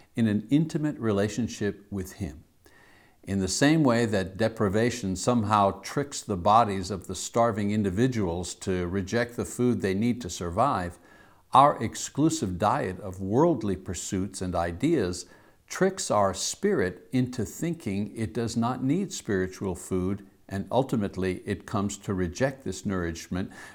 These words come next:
when it is finally offered in the form of Bible reading or worship and prayer. The goal in life is not to live for this world only, nor is it just to read about God and be able to list His qualities and so on and so forth.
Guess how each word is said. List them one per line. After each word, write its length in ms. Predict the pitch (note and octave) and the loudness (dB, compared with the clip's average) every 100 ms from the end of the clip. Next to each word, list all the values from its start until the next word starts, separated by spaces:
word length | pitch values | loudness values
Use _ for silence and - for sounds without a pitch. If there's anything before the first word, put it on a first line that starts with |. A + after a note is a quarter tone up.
| - | -2
when 160 | G#2+ | 4
it 120 | A2 G#2 | 4 2
is 140 | G2 | 0
finally 380 | - A2+ A2 G2+ | 0 0 0 2
offered 420 | G2 D3 - G#2 | 4 4 2 0
in 100 | G#2 | 0
the 80 | G#2 | -2
form 440 | - G2 G2+ G#2+ | -2 0 2 2
of 340 | E2 E2 E2+ F#2 | 0 -2 -4 2
Bible 320 | F2+ G#2+ G#2+ | 4 4 0
reading 480 | F#2+ G2+ F#2+ G#2 F2+ | 0 -2 0 -2 -2
or 140 | D2+ | -4
worship 680 | E2+ A#2 - G#2 F#2+ G2 - | -2 -2 -2 -4 -4 -6 -10
and 160 | E2 | -14
prayer. 560 | - A2+ G2+ F#2+ G2+ - _ _ - - - - | -6 -2 0 -2 -4 -10 _ _ -20 -20 -20 -4
The 80 | G#2+ | 0
goal 320 | F2 E3 G3 | 6 6 8
in 100 | G#2 | 4
life 400 | D2 D#2+ G2 - - | 2 0 -2 -6 -4
is 140 | A2 | -2
not 240 | D#3+ F3 D#3 | 0 0 2
to 80 | |
live 340 | G#2 G#2 C3+ C3+ | 2 6 4 2
for 160 | F#2+ | -4
this 340 | F2 G2+ - - | -2 0 0 -2
world 540 | D#2 C2 G2 A2 - - | -6 -4 -4 -4 -8 0
only, 560 | A2+ C3 F2+ - - - - - - | 2 2 -2 -6 -14 -18 -20 -8 2
nor 240 | D#3 F#3 | 4 6
is 160 | C3 A#2 | 6 4
it 160 | C3 - - G2+ | 0 -2 -12 -6
just 300 | A2+ A#2 - | -4 -4 -4
to 100 | A2 | 0
read 260 | G2+ B2+ | 4 4
about 340 | A2 G2 F#2+ F2 | 4 4 2 2
God 280 | G2 F#2+ A2+ | 4 4 4
and 160 | F#2 | 0
be 140 | F2+ G2 | 0 2
able 260 | G#2+ G2+ | 2 0
to 140 | F2 F#2 | -2 -2
list 400 | F#2 A2 G#2+ - | 0 0 -2 -6
His 160 | E2+ | -8
qualities 920 | - F2+ G#2 A2+ F#2+ - C#2+ F2+ B2 | -4 4 4 4 0 -6 -8 -8 -8
and 160 | - - | -12 -10
so 160 | - F2+ | -6 -6
on 100 | D#2+ | -6
and 60 | |
so 160 | - C#3 | -6 -6
forth. 400 | - D#2+ G#2 | -4 -6 -6